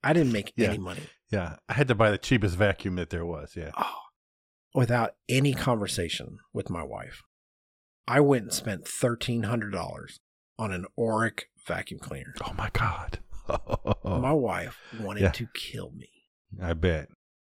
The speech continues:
Speaker 1: Literally, that might have repres-, I mean, I'm, my salary then was probably tw-
Speaker 2: That was probably a month.
Speaker 1: it was probably twenty-seven thousand dollars a year
Speaker 2: Yeah.
Speaker 1: before taxes. And I spent over a thou-, like, literally, it was like twelve or thirteen hundred dollars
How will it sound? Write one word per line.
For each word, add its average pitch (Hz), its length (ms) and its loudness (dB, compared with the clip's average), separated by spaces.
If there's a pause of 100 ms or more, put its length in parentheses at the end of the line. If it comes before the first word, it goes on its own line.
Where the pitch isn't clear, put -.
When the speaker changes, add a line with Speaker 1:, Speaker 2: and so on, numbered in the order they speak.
(240)
Speaker 1:
Literally, 160 420 8
that 147 200 6
might 151 220 6
have 143 80 6
repres-, 123 640 0
I 143 60 -2
mean, 147 140 6
I'm, 170 200 4
my 160 320 4
salary 170 520 4
then 175 300 0
was 147 160 -2
probably 175 440 0
tw- - 360 -8
Speaker 2:
That 127 100 10
was 127 100 8
probably 131 240 10
a 104 40 4
month. 107 340 6
Speaker 1:
it 180 40 8
was 202 100 4
probably 220 240 4
twenty-seven 165 640 2
thousand 139 360 2
dollars 117 320 4
a 113 60 -4
year 107 340 -6 (260)
Speaker 2:
Yeah. - 200 -6 (380)
Speaker 1:
before 151 380 2
taxes. - 580 -4 (120)
And 135 120 -2
I 156 80 -2
spent 139 460 -4 (720)
over 180 300 6
a 139 40 8
thou-, 113 240 -2
like, 131 140 0
literally, 190 200 2
it 151 40 4
was 107 120 -2
like 127 140 -4
twelve 143 300 -2
or 131 40 -8
thirteen 131 320 -6
hundred 120 180 -6
dollars 110 380 -8